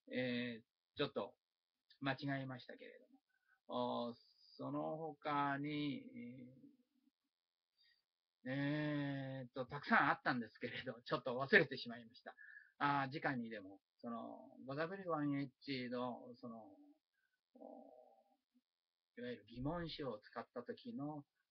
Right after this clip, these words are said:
その、省略。これについてもっと詳しく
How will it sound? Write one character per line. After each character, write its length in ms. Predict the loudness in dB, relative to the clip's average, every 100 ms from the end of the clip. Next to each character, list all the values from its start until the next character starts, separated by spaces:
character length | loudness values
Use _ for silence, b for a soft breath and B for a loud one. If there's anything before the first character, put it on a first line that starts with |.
| _
そ 80 | -12
の、 380 | -10 -12 -14 -20 -20 _ _ _ _ _ _ _ _ _ _ _
省 240 | -8 -8 -8
略。 140 | -12 -18 -20 _ _ _ _ _
こ 60 | -4
れ 100 | -4
に 120 | -4
つ 120 | -4
い 80 | -6
て 220 | -6 -10 _ -8
も 80 | -6
っ 80 |
と 80 | -6
詳 180 | -4 -4
し 100 | -4
く 160 | -10